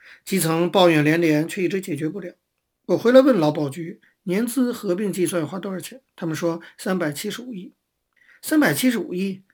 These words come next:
陈局回忆说，我一听声音都变小了，我的内心很挣扎，究竟是十五万名劳工的权益重要呢，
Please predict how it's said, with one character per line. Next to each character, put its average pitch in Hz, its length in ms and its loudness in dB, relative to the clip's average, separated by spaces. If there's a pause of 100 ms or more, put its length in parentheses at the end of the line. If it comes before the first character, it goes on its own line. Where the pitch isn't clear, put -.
(520)
陈 - 180 -2
局 190 140 2
回 190 180 2
忆 180 80 6
说， 185 200 0
我 156 80 4
一 143 60 0
听 226 400 -4
声 262 220 0
音 277 100 4
都 269 120 4
变 180 180 0
小 208 200 -8
了， - 200 -20 (160)
我 160 120 -6
的 151 100 -2
内 165 120 0
心 165 220 -2
很 135 160 -6
挣 170 180 -4
扎， 175 220 -10 (480)
究 220 160 2
竟 220 160 4
是 180 160 4
十 - 200 -2
五 233 100 0
万 196 180 6
名 175 180 0
劳 170 160 0
工 208 220 -2
的 190 100 0
权 175 280 -6
益 208 100 -2
重 196 180 -4
要 180 200 -2
呢， 160 240 -8